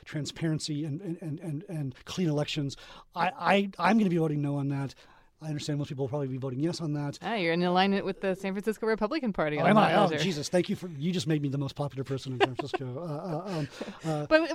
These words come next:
Speaker 2: but the
Speaker 1: well,
Speaker 2: argument
Speaker 1: now that
Speaker 2: does
Speaker 1: I've heard
Speaker 2: sound
Speaker 1: that, I'm gonna change my vote. No, uh, no, that's not
Speaker 2: <laughs> But,
Speaker 1: true.
Speaker 2: but the argument does sound like, similar to their argument, which is that it will have a chilling effect on political participation. I-, is that what you're saying?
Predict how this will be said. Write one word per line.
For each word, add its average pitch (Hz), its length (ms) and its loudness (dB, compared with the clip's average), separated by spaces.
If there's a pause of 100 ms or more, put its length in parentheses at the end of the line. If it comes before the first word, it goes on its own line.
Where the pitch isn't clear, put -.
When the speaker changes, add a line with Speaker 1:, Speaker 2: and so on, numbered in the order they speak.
Speaker 2:
but 311 100 0
the 330 60 2
Speaker 1:
well, 320 60 4
Speaker 2:
argument 180 180 4
Speaker 1:
now 214 100 8
that - 60 10
Speaker 2:
does 226 60 8
Speaker 1:
I've 214 80 6
heard 214 80 4
Speaker 2:
sound - 100 6
Speaker 1:
that, 180 80 6
I'm 170 80 4
gonna 165 80 0
change 156 160 -4
my 160 120 0
vote. 135 180 -4
No, 185 240 4
uh, 175 120 0
no, 156 140 -4
that's 127 160 -10
not 147 80 -10
Speaker 2:
<laughs> - 0 -
But, 330 140 8
Speaker 1:
true. - 20 0
Speaker 2:
but 311 220 2
the 320 100 4
argument 294 320 2
does 247 200 6
sound 233 220 4
like, 202 260 2
similar 220 300 2
to 202 120 -4
their 208 180 2
argument, 180 380 0
which 170 180 -2
is 170 100 -4
that 170 140 0
it 170 220 0
will 175 140 2
have 165 180 2
a 175 60 0
chilling 156 320 -2
effect 156 360 -6
on 151 380 -6
political 156 360 -6
participation. 175 760 -8 (280)
I-, - 40 -10
is 170 180 -6
that 175 140 -4
what 175 120 -6
you're 185 100 -14
saying? - 200 -14